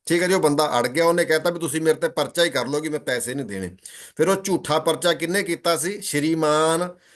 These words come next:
ਜਿਹੜੇ ਹੈਗੇ ਨੇ ਬਹੁਤ ਇਮਾਨਦਾਰ, ਪੰਜਾਬ ਪੁਲਿਸ ਦੀ ਛਵੀ ਜਿਹਨੂੰ ਕਹਿੰਦੇ ਆ ਵੀ, ਅਹ, ਰਿਪ੍ਰੈਜ਼ੈਂਟ ਕਰ ਰਿਹਾ ਇਹੋ ਜਿਹਾ ਠੱਗ ਬੰਦਾ,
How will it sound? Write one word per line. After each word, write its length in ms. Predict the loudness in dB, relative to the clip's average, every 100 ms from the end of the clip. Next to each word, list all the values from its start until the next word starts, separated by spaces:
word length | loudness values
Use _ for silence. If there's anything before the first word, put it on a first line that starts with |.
| _ _ _ -4
ਜਿਹੜੇ 200 | 0 2
ਹੈਗੇ 300 | 0 0 0
ਨੇ 160 | 0
ਬਹੁਤ 480 | -2 -6 -2 -2 0
ਇਮਾਨਦਾਰ, 840 | -4 -2 0 -2 -2 -2 -2 -4 -8 _ _ _ _ _
ਪੰਜਾਬ 420 | -10 -2 0 0 -4
ਪੁਲਿਸ 240 | -10 -4
ਦੀ 120 | -4
ਛਵੀ 420 | -4 -2 0 0
ਜਿਹਨੂੰ 240 | -2 -4 -4
ਕਹਿੰਦੇ 280 | -4 -2 -4
ਆ 20 |
ਵੀ, 120 | -4
ਅਹ, 480 | -10 -10 -10 -8 -2
ਰਿਪ੍ਰੈਜ਼ੈਂਟ 540 | -2 -2 0 0 0
ਕਰ 220 | 0 0
ਰਿਹਾ 140 | 2 0
ਇਹੋ 100 | 2
ਜਿਹਾ 160 | 0
ਠੱਗ 260 | -2 -4 -6
ਬੰਦਾ, 600 | -4 -4 -2 0 0 -4